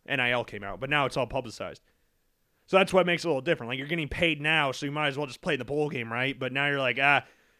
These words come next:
now you got the people like, "Oh, he doesn't actually care for the school," and stuff like that. Who cares? It, it doesn't really bother me. If you don't wanna play in the bowl game, that's fine. If you do, that you do, that's cool. That's really cool if you do.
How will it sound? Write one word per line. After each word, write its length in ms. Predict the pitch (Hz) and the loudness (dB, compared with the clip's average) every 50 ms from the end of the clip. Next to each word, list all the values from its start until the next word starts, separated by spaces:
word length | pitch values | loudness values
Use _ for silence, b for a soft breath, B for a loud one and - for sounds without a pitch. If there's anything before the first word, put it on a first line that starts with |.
| b b | b b
now 60 | 151 151 | -2 0
you 80 | 143 | 0
got 120 | 131 147 127 | 0 0 -2
the 80 | 123 | -4
people 240 | - 147 151 135 135 | -6 -8 -8 -6 -6
like, 140 | 127 120 123 131 | -6 -8 -8 -8
"Oh, 100 | 143 131 | -8 -8
he 120 | 120 - | -8 -8
doesn't 180 | 131 135 135 131 | -10 -10 -8 -8
actually 260 | 127 123 - - 117 | -8 -8 -8 -10 -12
care 100 | 117 120 | -12 -12
for 60 | 117 | -12
the 40 | 113 | -12
school," 280 | - - 131 123 113 | -10 -8 -6 -6 -6
and 100 | 104 98 | -8 -10
stuff 180 | - - 110 - | -12 -18 -18 -16
like 160 | 104 98 - | -16 -18 -16
that. 140 | - 104 104 _ _ b b b b b b b _ _ _ _ _ _ _ _ _ _ _ _ _ _ _ _ _ _ _ 147 | -16 -18 -18 _ _ b b b b b b b _ _ _ _ _ _ _ _ _ _ _ _ _ _ _ _ _ _ _ -6
Who 120 | 185 220 | -6 -4
cares? 360 | 185 - 151 143 131 123 - - | -2 0 0 0 0 0 0 2
It, 220 | 160 175 185 190 | 4 4 6 8
it 20 | 220 | 8
doesn't 220 | 220 202 190 180 | 8 8 8 6
really 160 | 175 156 139 | 4 2 2
bother 240 | 123 123 117 113 107 | 2 2 0 0 -2
me. 160 | 110 107 107 | -4 -8 -8
If 60 | 117 | -4
you 40 | 151 | 0
don't 120 | 185 208 214 | 2 2 2
wanna 80 | 202 | 4
play 100 | 180 196 | 2 2
in 40 | 190 | 0
the 60 | 185 | 2
bowl 160 | 180 180 180 | 0 0 0
game, 100 | 175 175 | 0 0
that's 140 | 165 156 147 | -2 -4 -4
fine. 300 | - - 175 170 170 160 | -2 -2 0 2 2 0
If 60 | 147 | 0
you 60 | 147 143 | -2 0
do, 220 | 151 160 160 160 | 0 2 2 2
that 100 | 147 139 | 0 -2
you 60 | 127 | -4
do, 240 | 127 135 143 139 139 | -2 0 0 0 0
that's 160 | 117 127 - | -2 -4 -6
cool. 260 | - - 113 104 - - _ _ _ _ _ - - _ _ _ _ - | -6 -8 -8 -8 -10 -12 _ _ _ _ _ -20 -20 _ _ _ _ -4
That's 180 | 127 135 - | -4 -4 -2
really 200 | 131 135 135 123 | -2 -4 -4 -4
cool 160 | - - 113 113 | -6 -8 -8 -8
if 80 | - | -8
you 60 | 110 | -10
do. 140 | 98 - - | -12 -12 -12